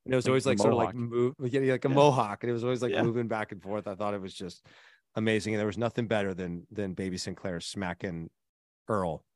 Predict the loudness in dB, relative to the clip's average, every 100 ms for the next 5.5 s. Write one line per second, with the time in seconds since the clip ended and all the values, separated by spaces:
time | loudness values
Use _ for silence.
0 | _ -8 -4 -4 -4 -4 -4 -4 -10 -10
1 | -10 -4 -4 -2 -2 0 -2 2 2 2
2 | 2 2 0 -2 -4 -2 -10 -2 2 4
3 | 4 4 2 2 2 0 0 -2 -2 -4
4 | 2 4 4 0 -4 -4 -8 -4 -2 -2
5 | -4 -6 -2 -2 -2